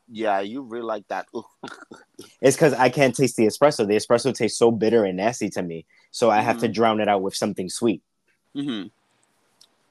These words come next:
Speaker 1: Remember when I tried that, um, when we were doing one of our flyings, um,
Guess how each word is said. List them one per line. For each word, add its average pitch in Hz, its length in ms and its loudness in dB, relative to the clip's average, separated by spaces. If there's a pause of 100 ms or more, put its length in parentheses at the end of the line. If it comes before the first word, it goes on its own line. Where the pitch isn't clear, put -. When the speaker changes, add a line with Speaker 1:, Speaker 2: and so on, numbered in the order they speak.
(360)
Speaker 1:
Remember 135 500 -2
when 185 140 -6
I 147 100 -2
tried 139 340 0
that, 131 160 -4
um, 104 420 -8 (880)
when 123 180 -12
we 131 60 -8
were 135 80 -6
doing 127 220 -6
one 117 140 -6
of 110 100 -6
our 107 160 -4 (120)
flyings, 101 600 -8 (680)
um, 98 640 -2